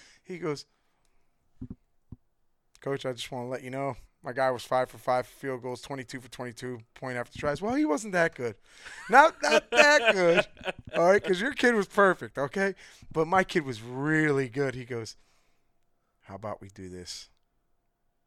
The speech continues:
Speaker 1: My kid field goal, or, or yeah, field goal kicker, and your kid punter." I said,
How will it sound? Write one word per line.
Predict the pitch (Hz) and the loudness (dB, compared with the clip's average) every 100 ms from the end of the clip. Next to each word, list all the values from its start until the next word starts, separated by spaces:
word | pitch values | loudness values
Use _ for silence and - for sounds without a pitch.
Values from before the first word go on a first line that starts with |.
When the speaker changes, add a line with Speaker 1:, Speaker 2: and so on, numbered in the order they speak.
| _ | _
Speaker 1:
My | - 87 | -16 -16
kid | - 95 90 | -16 -20 -20
field | - 101 104 | -16 -14 -14
goal, | 107 104 104 _ _ _ _ - | -12 -12 -14 _ _ _ _ -14
or, | 107 | -12
or | 101 87 95 90 | -10 -12 -12 -12
yeah, | 98 87 _ _ | -14 -16 _ _
field | - 117 117 | -16 -12 -12
goal | 113 | -14
kicker, | 127 120 135 _ _ _ _ _ - | -14 -14 -16 _ _ _ _ _ -20
and | 92 | -16
your | 87 | -16
kid | - 92 - | -16 -20 -16
punter." | 98 87 | -16 -14
I | 90 | -18
said, | - 92 | -18 -20